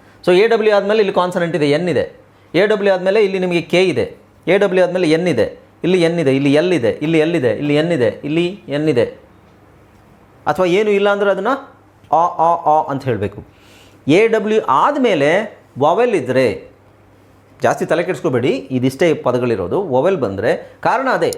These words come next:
ಅದಕ್ಕೋಸ್ಕರ ನಾವು ಇದನ್ನು ನಾವು ಆ, ಆ ಏಟ್ ಅಂತ ಹೇಳೋಕ್ಕಾಗಲ್ಲ, ಆ ಏರ್‌ನೆಸ್ ಅಂತ ಹೇಳೋಕ್ಕಾಗಲ್ಲ, ಅವೇರ್‌ನೆಸ್ ಅಂತ ಹೇಳಬೇಕು. ಅವೈಟ್,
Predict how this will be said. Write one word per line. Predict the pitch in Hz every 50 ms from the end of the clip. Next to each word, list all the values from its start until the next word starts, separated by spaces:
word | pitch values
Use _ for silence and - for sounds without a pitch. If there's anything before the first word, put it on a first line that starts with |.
| - - - -
ಅದಕ್ಕೋಸ್ಕರ | 151 190 208 214 202 202 202
ನಾವು | 190 180 180 180 208 247 - - - - - - - - _ _ _ _ _ _ _ _ _ -
ಇದನ್ನು | 208 240 254 240 226
ನಾವು | 214 214 214 208 - - - - - - - - -
ಆ, | - 190 214 226 233 233 233 226 - - - - - _ _ _ -
ಆ | - 196 214 214 226 233 - - -
ಏಟ್ | 208 202 220 226 - 196
ಅಂತ | 170 143
ಹೇಳೋಕ್ಕಾಗಲ್ಲ, | 156 139 135 - 120 104 90 90 87 - - - - _ _ _ _ _ _ _ _ _ _ _ _ -
ಆ | 175 190 196 208 220 202 - - -
ಏರ್‌ನೆಸ್ | 185 196 208 208 196 208 202 202 -
ಅಂತ | 160 147 139
ಹೇಳೋಕ್ಕಾಗಲ್ಲ, | 131 117 107 95 - 95 92 90 90
ಅವೇರ್‌ನೆಸ್ | 95 - - - 147 147 135 143 160 170 185 190 151 151 151 143 -
ಅಂತ | 120 - 151
ಹೇಳಬೇಕು. | 127 107 98 90 87 - - - - -
ಅವೈಟ್, | 156 147 143 160 165 156 127 - -